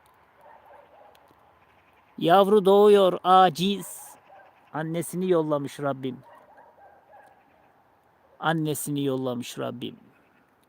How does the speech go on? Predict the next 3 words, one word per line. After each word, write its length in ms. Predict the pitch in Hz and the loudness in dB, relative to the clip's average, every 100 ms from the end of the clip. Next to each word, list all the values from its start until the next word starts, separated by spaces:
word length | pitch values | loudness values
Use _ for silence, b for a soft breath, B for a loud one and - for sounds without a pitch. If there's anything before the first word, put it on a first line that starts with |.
| _ _ - | _ _ -12
Anne. 480 | 139 131 113 110 - _ - - _ _ _ _ _ _ - - _ _ _ _ _ _ _ _ _ _ _ _ _ _ _ _ - | -10 -8 -10 -12 -18 _ -20 -20 _ _ _ _ _ _ -20 -20 _ _ _ _ _ _ _ _ _ _ _ _ _ _ _ _ -8
Anneyi 560 | 160 147 135 131 123 | -6 -4 -4 -4 -4
yollamış. 840 | 123 120 117 117 131 147 - - | -4 -6 -6 -8 -8 -10 -14 -20